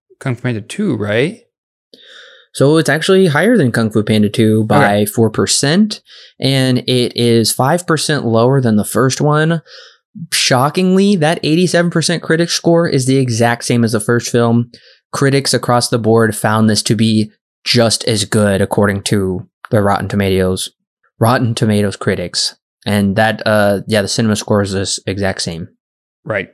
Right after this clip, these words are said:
Speaker 1: So even though it is technically the lowest grossing and the lowest scoring of the three of them, you know, like we mentioned,
Speaker 2: In
Speaker 1: it's
Speaker 2: some
Speaker 1: not that bad. It's not at that far down the list. There are, you probably could make the argument that they're pretty much within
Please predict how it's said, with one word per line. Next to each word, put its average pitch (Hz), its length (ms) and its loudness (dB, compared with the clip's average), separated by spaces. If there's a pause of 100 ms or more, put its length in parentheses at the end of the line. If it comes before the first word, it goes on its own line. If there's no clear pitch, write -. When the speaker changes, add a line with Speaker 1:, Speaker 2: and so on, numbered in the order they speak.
(340)
Speaker 1:
So 185 300 0
even 214 240 0
though 185 140 2
it 165 80 0
is 170 280 0
technically 156 460 -4
the 147 100 -4
lowest 135 380 0
grossing 131 520 0
and 123 100 -4
the 120 60 -4
lowest 117 340 -2
scoring 139 600 0
of 117 360 -4
the 113 80 -12
three 120 180 -4
of 113 80 -4
them, 107 380 -4 (180)
you 143 180 -4
know, 104 320 -2 (420)
like 131 140 -4
we 120 60 -4
mentioned, 113 400 -4
Speaker 2:
In 104 100 -4
Speaker 1:
it's 123 120 -2
Speaker 2:
some 101 80 -8
Speaker 1:
not 123 340 -4 (360)
that 107 480 -2
bad. 90 260 -10
It's 107 140 -4
not 135 160 -2
at 117 260 -4
that 123 240 -2
far 110 260 -4
down 104 260 -6
the 98 100 -10
list. 98 360 -10
There 139 520 0
are, 151 200 -14 (340)
you 156 160 -2
probably 165 380 0
could 139 200 -4 (100)
make 135 180 -2
the - 100 -4
argument 110 340 -2
that 107 120 -12
they're 101 120 -4
pretty 104 240 -12
much 98 260 -12
within 104 520 -8